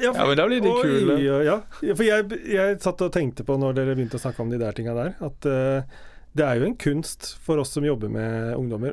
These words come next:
Speaker 1: å slippe de litt løs med sin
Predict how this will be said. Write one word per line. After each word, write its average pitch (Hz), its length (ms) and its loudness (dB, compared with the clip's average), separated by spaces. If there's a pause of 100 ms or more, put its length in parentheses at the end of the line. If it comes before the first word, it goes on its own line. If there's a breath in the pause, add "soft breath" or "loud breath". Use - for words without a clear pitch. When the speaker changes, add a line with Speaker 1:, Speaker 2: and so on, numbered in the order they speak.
Speaker 1:
å 139 140 -4 (340)
slippe - 400 -6
de 135 140 2
litt 160 180 -8
løs 180 380 -2 (500)
med 151 160 2
sin 139 240 0